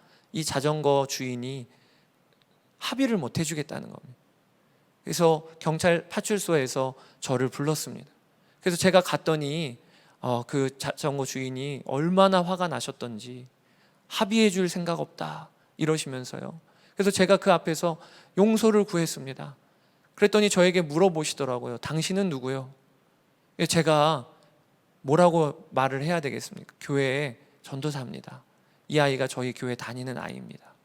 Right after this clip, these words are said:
그때부터 얼마나 교회를 향해서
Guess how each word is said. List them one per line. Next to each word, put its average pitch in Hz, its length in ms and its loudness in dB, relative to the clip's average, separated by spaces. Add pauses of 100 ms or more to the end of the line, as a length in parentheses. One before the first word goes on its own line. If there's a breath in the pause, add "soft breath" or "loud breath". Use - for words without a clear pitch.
(400 soft breath)
그때부터 226 760 2 (680 soft breath)
얼마나 262 540 2 (300 soft breath)
교회를 226 440 6
향해서 165 760 -2